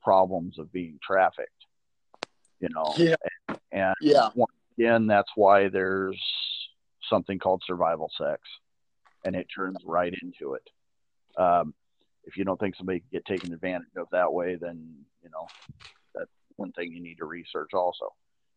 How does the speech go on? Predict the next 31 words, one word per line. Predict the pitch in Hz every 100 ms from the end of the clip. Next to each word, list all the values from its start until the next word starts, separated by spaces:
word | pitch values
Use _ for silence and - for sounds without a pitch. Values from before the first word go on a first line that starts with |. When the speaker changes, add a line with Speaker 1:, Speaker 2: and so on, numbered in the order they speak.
| _ -
Speaker 1:
But | 113 98
Speaker 2:
Yeah. | 95 87 73 -
Speaker 1:
as | 110 117
a, |
you | 123 - - - _ _ -
know, | - - -
if, | 98 - _ _ _ _ _ -
if | 107 107
you | 131
can | 131 117
find | - 156 190 180 147 _ _ 107
those | 117 120 127
kind | - 117 101
of | 107
organizations, | 113 101 98 90 95 95 85 80 71 -
like | 95
I | 90 -
said, | 80 71
someone | 113 127 147 151
that, | 135 _ _
that | 120 -
deals | 117 127 135
with | 135
the | 120
missing | 117 110 113
persons, | 104 104 101 - 98 95 92 - - _ _ _ _ _ _ -
things | 117 110
like | 113 101
that, | 92 92 71 - _ _ _ _ 110 _
do | 139 208
that. | 180 220 -